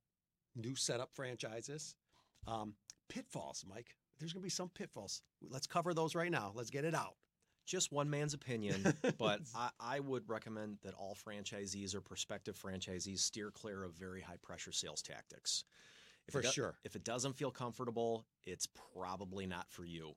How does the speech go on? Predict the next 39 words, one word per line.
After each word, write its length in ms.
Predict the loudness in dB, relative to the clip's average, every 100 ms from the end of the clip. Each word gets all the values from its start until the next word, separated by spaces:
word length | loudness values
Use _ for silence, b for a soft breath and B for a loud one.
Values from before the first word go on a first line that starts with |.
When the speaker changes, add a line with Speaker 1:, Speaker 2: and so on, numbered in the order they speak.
| _ _ _ _ _ -8 2
Speaker 1:
And 120 | 6
your 120 | 6
heart's 340 | 6 4 4 2
gonna 180 | 0
be 300 | 2 2 0 -2
your 160 | -2 0
best 300 | 0 -2 -6
answer. 300 | -8 -10 -12 -16 -10
Your 100 | 2
heart's 220 | 6 6 4
gonna 120 | 2
tell 200 | 4 4
you, 280 | 4 2 0 -6 -6
"Let's 220 | -6 2
move 200 | 4 4 4
with 180 | 4
it 180 | 4 2 -2
or 60 | -4
let's 200 | -4 -4
not 160 | -6 -8
do 120 | -12
it." 80 | -16 _ -4
Speaker 2:
It 80 | 0
really 260 | 0 2
Speaker 1:
Understand. 80 | 2
Speaker 2:
will. 220 | 2 0
Consult 420 | -2 0 2 2 0
your 120 | -2
network. 520 | -4 -2 0 0 -4 -4
Maybe 260 | -2 0
if 140 | 0 0
you're 80 |
a 40 | -2
person 320 | -2 -2 -4
of 80 | -4
faith, 320 | -4 -4 -6
pray 180 | -4 -4
about 300 | -2 -2 -2
it. 120 | -4